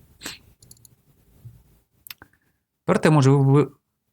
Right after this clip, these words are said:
сказатись те, що тебе фланг не встиг розвинутись. Да, ну сенс в тому, що ми якби починаємо. Давай почнемо так.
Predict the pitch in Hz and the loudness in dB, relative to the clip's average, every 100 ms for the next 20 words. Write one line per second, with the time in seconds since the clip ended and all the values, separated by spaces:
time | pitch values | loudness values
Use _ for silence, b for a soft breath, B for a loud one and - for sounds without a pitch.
0 | _ - - 120 127 135 123 - 135 120 | _ -12 -6 0 0 0 -2 -4 -6 -6
1 | 110 110 110 104 - 98 95 - - 117 | -6 -6 -4 -4 -4 -8 -8 -16 -8 -6
2 | 107 98 95 101 98 82 - - - _ | -2 -4 -2 -4 -2 -4 -8 -14 -18 _
3 | _ _ _ _ _ _ _ _ _ - | _ _ _ _ _ _ _ _ _ -2
4 | 92 90 87 117 107 - 170 120 - 98 | 0 0 0 -2 -2 -4 0 0 -2 -2
5 | 113 113 104 104 107 - 104 110 104 107 | 0 -2 -2 -4 -6 -4 -2 0 0 -4
6 | - _ _ _ _ _ _ _ _ _ | -8 _ _ _ _ _ _ _ _ _
7 | _ _ _ _ _ - 104 101 - 101 | _ _ _ _ _ -4 -2 -2 -4 -2
8 | 101 95 _ _ _ _ _ - - _ | -2 -4 _ _ _ _ _ -20 -20 _
9 | _ _ _ _ _ _ - 120 135 185 | _ _ _ _ _ _ -6 2 2 0
10 | - | -8